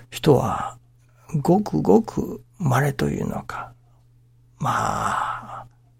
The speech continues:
ほとんどおられないのかもしれませんね。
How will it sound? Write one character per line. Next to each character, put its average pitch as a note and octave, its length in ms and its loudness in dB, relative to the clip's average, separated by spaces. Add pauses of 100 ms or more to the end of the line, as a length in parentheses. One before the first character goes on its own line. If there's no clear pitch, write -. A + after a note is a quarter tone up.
(220)
ほ - 120 -10
と B2+ 140 4
ん A#2+ 80 2
ど B2 120 2 (360)
お B2 100 2
ら A2 120 4
れ A2 100 0
な A#2+ 160 2
い - 20 2
の F3+ 160 2
か - 100 0
も - 200 2
し - 100 -6
れ - 80 -2
ま - 160 -4
せ - 200 -4
ん - 120 -4
ね。 - 260 -2